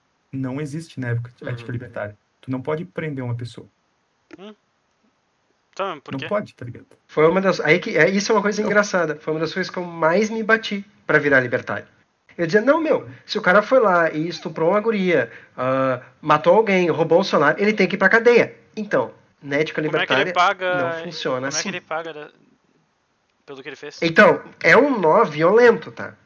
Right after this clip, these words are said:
Speaker 1: E aí vem
Speaker 2: É uma mudança de paradigma.
Speaker 3: Ah, explica aí pra galera.
Speaker 2: Tu concorda
Speaker 1: Qual?
Speaker 2: comigo que isso não é bom? Eu não acho bom,
Speaker 3: O
Speaker 2: né?
Speaker 3: quê?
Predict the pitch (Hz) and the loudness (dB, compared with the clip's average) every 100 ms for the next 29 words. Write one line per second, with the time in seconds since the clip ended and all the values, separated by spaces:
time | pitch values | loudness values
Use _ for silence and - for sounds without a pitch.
0 | _ 135 123 117 110 110 110 170 147 170 | _ -6 -2 0 0 -2 0 2 4 4
1 | 226 214 202 226 220 - 208 175 156 156 | 4 8 8 6 2 2 4 2 0 -2
2 | - - 151 - 170 151 151 127 123 120 | -4 -10 -10 -6 -4 -4 -6 -8 -8 -12
3 | - _ _ - 202 202 202 214 277 180 | -16 _ _ -2 2 4 6 6 6 4
4 | 214 214 214 - 180 165 185 180 175 151 | 4 4 0 -2 0 0 -2 0 4 6
5 | 151 180 113 - _ _ - 139 214 277 | 6 6 4 -8 _ _ -6 0 0 4
6 | 254 147 131 143 | 4 4 2 -2